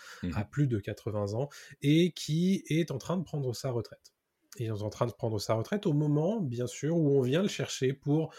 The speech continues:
Speaker 2: l'em-, l'embrigader finalement dans une nouvelle mission. Et la personne qui l'emmène dans cette nouvelle mission n'est autre que sa nièce,
Speaker 1: Ouais, c'est ça.
Speaker 2: euh, de
Speaker 1: Ouais.
Speaker 2: mémoire,
Speaker 1: Sa fi-, sa
Speaker 2: dont
Speaker 1: filleule, sa filleule.
Speaker 2: Sa filleule, merci,
Speaker 1: Ouais.
Speaker 2: dont le nom m'échappe là tout de suite, Elena.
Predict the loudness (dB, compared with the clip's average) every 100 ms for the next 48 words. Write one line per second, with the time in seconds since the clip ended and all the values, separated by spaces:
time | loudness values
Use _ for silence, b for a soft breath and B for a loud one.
0 | B B B 0 6 8 6 4 0 -2
1 | 0 2 2 2 2 2 -2 -2 -4 -2
2 | -2 -2 -4 0 0 2 0 0 -2 0
3 | 0 0 -2 -2 0 0 -2 -2 -2 -2
4 | -6 -8 -8 -4 -2 0 0 0 0 0
5 | -2 -4 -6 -8 -8 -8 -10 -14 -18 B
6 | B B -10 -6 -6 -8 -12 -10 -8 -8
7 | -8 -4 -6 -6 -12 -14 _ B B B
8 | -4 2 2 2 -2 -6 -4 0 2 0
9 | -2 0 2 4 4 4 4 2 0 -8
10 | -4 -4 -2 -4 -2 -4 -2 -2 -4 -4
11 | -4 -2 -2 -2 0 0 2 0 0 -2
12 | -2 -2 -4 -4 -4 -4 -4 -4 -6 2
13 | 2 2 -4